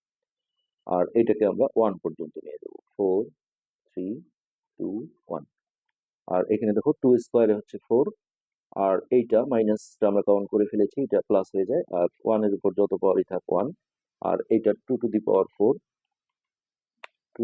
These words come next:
to the power four, এটা হচ্ছে ষোলো, তাহলে এক বাই ষোলোটার নিচে হবে। আর এইখানে দেখো x to the power four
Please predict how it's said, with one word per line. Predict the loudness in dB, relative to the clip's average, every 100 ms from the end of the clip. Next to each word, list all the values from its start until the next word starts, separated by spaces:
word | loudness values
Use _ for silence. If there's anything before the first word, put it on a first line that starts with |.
| -6
to | -2
the | -2 0
power | 0 0 -2
four, | 0 0 0 _ _ _ -8
এটা | -6 -6
হচ্ছে | _ -2 -2 _ -2
ষোলো, | 2 4 2 0 _ _ _ _ _ _ _ _
তাহলে | -6 -4 -4 0 -2
এক | 0 0
বাই | 0 0
ষোলোটার | -2 0 0 -2
নিচে | -4 -2 -2
হবে। | -2 -4 _ _ _ _ _ _ _ _ -4 -2
আর | 0 2
এইখানে | 2 2 2
দেখো | 2 2 2 2
x | 0
to | -4
the | -2 0
power | 0 -2 _ _ _ _ _
four | 0